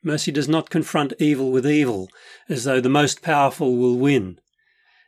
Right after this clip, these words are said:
It does not punish violence by imposing another form of violence. On the contrary, aren't we all familiar with cases of mercy that deny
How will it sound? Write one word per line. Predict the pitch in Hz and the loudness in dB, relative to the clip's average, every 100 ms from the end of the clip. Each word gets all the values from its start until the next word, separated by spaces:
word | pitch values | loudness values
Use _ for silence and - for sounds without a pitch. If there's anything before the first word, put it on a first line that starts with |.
| _ | _
It | 147 | -4
does | 147 | 0
not | 160 156 - | 0 -2 -2
punish | - 175 165 | 0 0 0
violence | 127 143 147 151 147 135 | 0 0 2 2 -2 -2
by | - 143 | -2 -2
imposing | 143 135 - 151 147 135 | -2 -2 -2 0 0 -2
another | 135 147 151 | 0 0 0
form | - 143 117 | -2 -2 -2
of | 107 | -4
violence. | 92 107 101 92 - - - _ _ _ - - - _ | -6 -6 -6 -8 -12 -16 -16 _ _ _ -20 -20 -20 _
On | 147 | -2
the | 143 | 0
contrary, | 175 165 170 135 120 _ _ _ | 0 0 0 -2 -4 _ _ _
aren't | 185 147 | -6 0
we | 135 | 2
all | 131 135 | 2 2
familiar | 156 143 139 | 0 2 2
with | 131 127 | 0 -2
cases | - 156 - 170 | -2 -2 -2 -2
of | 160 | -2
mercy | 123 123 123 165 123 | 0 0 0 -4 -2
that | 123 - | -4 -4
deny | 120 117 120 123 123 127 | -4 -2 0 0 0 -4